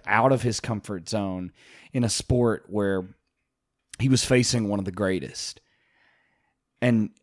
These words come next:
what happened on the other end was the willingness of Floyd to get off of, out of retirement for one last ride with someone that would challenge him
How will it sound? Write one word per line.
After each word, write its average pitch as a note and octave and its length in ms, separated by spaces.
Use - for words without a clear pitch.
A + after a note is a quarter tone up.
what B2 240
happened A#2+ 340
on A#2 100
the A#2 160
other C3+ 220
end G#2+ 320
was G2 300
the A2 100
willingness A2+ 800
of F#2+ 140
Floyd A2+ 760
to G#2 100
get - 300
off B2 360
of, C3 200
out C3+ 260
of C3+ 140
retirement A#2+ 640
for A2+ 180
one A2 500
last G#2+ 380
ride A2 480
with G2 180
someone G2+ 680
that A2+ 120
would F#2+ 180
challenge A2+ 560
him F#2 400